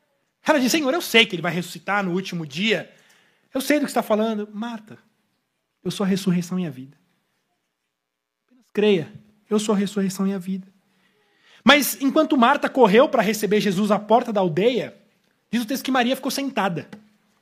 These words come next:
dentro de casa. Maria não se moveu pra ir receber Jesus. Talvez ela estava mais brava do que sua irmã. Maria nem sequer se levantou da sua cadeira. Diz o texto que ela ficou sentada.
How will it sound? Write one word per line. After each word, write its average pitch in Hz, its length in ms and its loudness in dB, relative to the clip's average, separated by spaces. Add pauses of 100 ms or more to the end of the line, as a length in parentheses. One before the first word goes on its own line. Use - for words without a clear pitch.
(160)
dentro 233 260 2
de 202 100 -6
casa. 139 480 -14
Maria 220 200 4
não 262 100 2
se - 140 -2
moveu 202 400 6
pra 180 160 0
ir 151 40 0
receber 151 340 -6
Jesus. 123 500 -12 (520)
Talvez 190 300 4
ela 220 120 2
estava 208 280 2
mais 202 240 2
brava 185 300 0
do 175 100 -4
que - 60 -14
sua - 120 -10
irmã. 165 240 -8 (1600)
Maria 226 540 4
nem 247 140 0
sequer 240 320 -6
se - 100 -6
levantou 220 420 0
da 185 80 -2
sua 180 160 -6
cadeira. 143 360 -8
Diz 175 100 -2
o 196 60 2
texto 214 160 0
que 226 60 0
ela - 80 2
ficou 233 120 -6
sentada. 190 640 -4